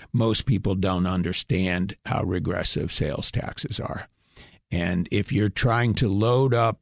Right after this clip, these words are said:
the taxes on to working people as opposed to wealthy people, you want higher sales taxes. We have the highest sales tax in the country. We have a relatively low income tax. And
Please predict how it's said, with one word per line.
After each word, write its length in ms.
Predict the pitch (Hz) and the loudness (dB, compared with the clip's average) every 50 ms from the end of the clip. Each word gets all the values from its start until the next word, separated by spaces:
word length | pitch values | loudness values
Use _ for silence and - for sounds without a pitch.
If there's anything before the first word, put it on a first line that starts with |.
| _ _ | _ _
the 80 | 101 92 | -4 0
taxes 680 | - - 113 101 104 95 - - 117 101 98 - - - - - | 2 2 2 2 2 0 0 0 0 0 0 0 -4 -6 -4 -2
on 340 | 113 107 104 101 101 95 | 0 2 2 2 2 0
to 160 | 92 - - 87 | 0 0 0 0
working 460 | 87 92 113 - - - 101 98 95 | 0 0 0 0 0 2 2 2 2
people 500 | - 92 92 90 - 85 85 92 85 - _ | 2 2 0 0 0 -2 -2 -2 -4 -4 _
as 260 | - 90 92 92 - | -2 -2 0 -2 -2
opposed 460 | 78 - - 92 95 98 92 - - | -4 -2 -2 0 0 0 0 -2 -2
to 100 | - 90 | -2 -2
wealthy 400 | 85 98 104 107 107 - - 95 | 0 2 2 0 0 0 0 -2
people, 500 | 82 - 104 82 76 - - 87 87 - - - - - - | 0 0 0 -2 -2 -2 -2 -2 -2 -4 -6 -12 -20 -14 -4
you 160 | - 147 98 | -2 0 2
want 280 | 92 90 98 98 98 - | 2 2 0 0 -2 -2
higher 320 | - - 101 95 90 92 | -4 -4 -2 -2 -2 0
sales 360 | 87 - - 85 95 95 95 - | 0 0 0 0 0 -2 -4 -4
taxes. 440 | - - - - - - - - | -4 -6 -6 -6 -8 -8 -6 -4
We 100 | - 87 92 | -2 -2 -2
have 120 | 90 - - | -2 -2 -2
the 80 | 92 | -2
highest 320 | 98 95 98 98 98 - - | -2 0 0 0 0 0 0
sales 320 | - 95 95 98 95 - | 0 0 0 0 -2 -2
tax 520 | - - 92 95 95 - - - - - - - - - - - - - - - | -2 -2 0 0 -2 -2 -4 -8 -8 -10 -12 -16 -20 -20 -20 -20 -20 -14 -4 -2
in 160 | 123 110 90 | 0 2 2
the 100 | 92 85 | 0 2
country. 440 | - 147 147 139 - - 139 117 117 | 2 2 2 4 2 2 2 4 4
We 180 | 98 92 90 | 4 2 2
have 200 | 92 98 98 95 | 2 2 0 0
a 60 | 87 | 0
relatively 640 | 87 98 98 95 92 92 - - 101 - - 82 85 | 0 0 0 2 0 0 0 0 -2 0 0 -2 0
low 420 | 87 95 113 120 123 127 123 113 107 | 0 2 2 4 4 4 4 4 4
income 480 | 110 117 127 127 - 120 104 104 104 | 2 4 2 2 2 2 2 2 2
tax. 420 | 101 104 92 95 101 104 - - - - - - - _ - | 2 2 2 2 0 -2 -4 -6 -8 -10 -12 -14 -6 _ 2
And 480 | 196 214 240 240 196 156 151 156 147 | 4 6 6 6 6 4 4 2 0